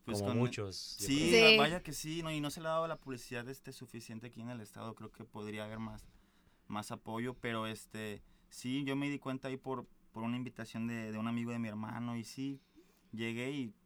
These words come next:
Speaker 1: me encantó, sí, estuvo chido.
Speaker 2: ¿Qué fue
Speaker 1: La
Speaker 2: lo que
Speaker 1: verdad
Speaker 2: más te
Speaker 1: que
Speaker 2: gustó?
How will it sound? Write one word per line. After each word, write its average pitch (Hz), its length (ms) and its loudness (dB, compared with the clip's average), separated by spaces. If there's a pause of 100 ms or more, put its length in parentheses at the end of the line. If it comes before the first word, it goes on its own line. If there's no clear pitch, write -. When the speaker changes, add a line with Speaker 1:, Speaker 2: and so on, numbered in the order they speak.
(200)
Speaker 1:
me 107 180 -6
encantó, 104 500 -8
sí, 107 380 -12 (840)
estuvo 113 300 -6
chido. 104 340 -8 (140)
Speaker 2:
¿Qué 104 140 -2
fue 110 80 2
Speaker 1:
La 113 60 4
Speaker 2:
lo 107 40 4
que - 60 2
Speaker 1:
verdad 107 100 2
Speaker 2:
más 107 80 0
te 117 40 -6
Speaker 1:
que 113 60 -4
Speaker 2:
gustó? 95 440 -8